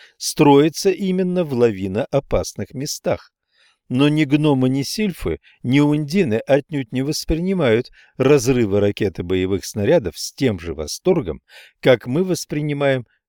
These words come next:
праздничные фейерверки. Уже говорилось о том, что духи стихий, не имеющие какой-либо собственной формы, могут уподобляться любой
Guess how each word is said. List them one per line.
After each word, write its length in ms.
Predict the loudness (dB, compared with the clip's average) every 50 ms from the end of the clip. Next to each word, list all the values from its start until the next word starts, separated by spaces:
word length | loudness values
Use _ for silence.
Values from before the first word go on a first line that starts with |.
| _ _
праздничные 960 | 0 2 4 6 6 4 4 0 -6 -6 -6 -8 -10 -8 -6 -4 -4 -4 -4 _ _ _ _ _
фейерверки. 960 | -18 -6 -2 0 0 2 0 0 -2 -4 -6 -6 -6 -6 -10 _ _ _ _ _ _ _ _ _ _ _ _ _ _ _ _ _ _ _ _ _ _ _ _ _ _ _ _ _ _ -2
Уже 480 | 0 0 2 2 2 4 4 2 2
говорилось 720 | 2 0 0 2 2 2 2 2 2 0 -2 -2 -2 -2
о 100 | -4 -4
том, 260 | -2 -2 -4 -4 -4
что 240 | -6 -6 -4 -4 -2
духи 340 | 0 0 -2 -2 -2 -4 -4
стихий, 640 | -4 -6 -6 -6 -6 -6 -6 -6 -6 -6 -6 -8 -10 _
не 300 | -10 -6 -4 -2 0 0
имеющие 720 | 0 0 -2 -4 -6 -8 -10 -10 -12 -12 -10 -10 -10 -12 -8
какой-либо 640 | -6 -6 -6 -4 -2 -2 -2 -2 -4 -6 -6 -6 -6
собственной 680 | -6 -4 -6 -6 -6 -8 -12 -12 -12 -10 -8 -10 -10
формы, 460 | -8 -4 -2 -2 -2 -2 -4 -6 -8 _ _ _ _ _ _ _ -6
могут 460 | -2 2 2 2 2 2 -2 -4 -4 -6
уподобляться 880 | -6 -4 -2 0 0 2 2 2 0 0 0 -2 -2 -2 -2 -2 -2 -2
любой 500 | -2 -2 -6 -6 -8 -10 -10 -10 -12